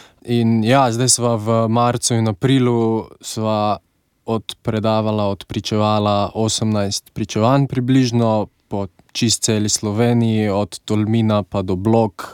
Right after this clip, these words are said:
pri Cerknici in, um, brez izjeme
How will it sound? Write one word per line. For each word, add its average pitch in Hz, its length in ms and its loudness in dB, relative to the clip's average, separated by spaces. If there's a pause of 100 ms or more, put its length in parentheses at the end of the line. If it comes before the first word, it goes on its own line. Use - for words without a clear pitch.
(140)
pri - 180 -10
Cerknici 107 760 -4 (340)
in, 101 320 0 (520)
um, 104 420 0 (100)
brez 123 400 2
izjeme 110 540 0